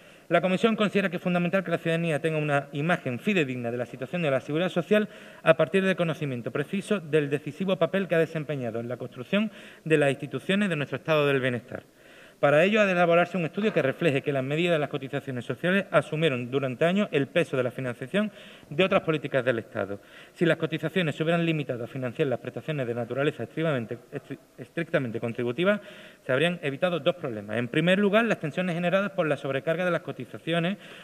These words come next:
han alentado un falso conflicto intergeneracional que oculta que durante años los excedentes del sistema se utilizaron para financiar otras políticas sociales y el desarrollo del propio sistema del estado del bienestar.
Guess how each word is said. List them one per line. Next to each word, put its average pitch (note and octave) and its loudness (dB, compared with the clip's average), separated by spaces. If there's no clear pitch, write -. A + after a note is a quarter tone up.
han F#3 6
alentado F#3 2
un E3 2
falso F3+ -2
conflicto E3+ -6
intergeneracional D3 -2
que C3+ -4
oculta D#3 -2
que A#2+ -8
durante A#2+ -4
años F#3+ 0
los D#3+ 8
excedentes D#3+ 0
del C3+ -2
sistema G3 -2
se - -10
utilizaron D#3+ -2
para F#3 0
financiar E3+ -4
otras F#3 2
políticas E3+ -4
sociales F#3 0
y E3+ 2
el D#3+ 6
desarrollo E3+ 2
del D3+ 0
propio E3+ -2
sistema F#3 -2
del C#3 -4
estado D3+ 2
del C3+ 0
bienestar. A2+ -6